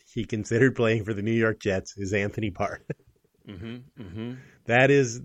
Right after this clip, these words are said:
Speaker 1: that is a man who is distracted and not in the right place mentally.
Speaker 2: We
Speaker 1: To say to
Speaker 2: can't have
Speaker 1: yourself at
Speaker 2: distractions in our clubhouse, John.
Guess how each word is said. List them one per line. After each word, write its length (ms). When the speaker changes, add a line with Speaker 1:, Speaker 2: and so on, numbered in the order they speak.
Speaker 1:
that 200
is 140
a 60
man 520
who 180
is 140
distracted 840
and 260
not 320
in 140
the 100
right 260
place 300
mentally. 460
Speaker 2:
We 100
Speaker 1:
To 80
say 180
to 20
Speaker 2:
can't 120
have 100
Speaker 1:
yourself 160
at 60
Speaker 2:
distractions 500
in 60
our 100
clubhouse, 500
John. 320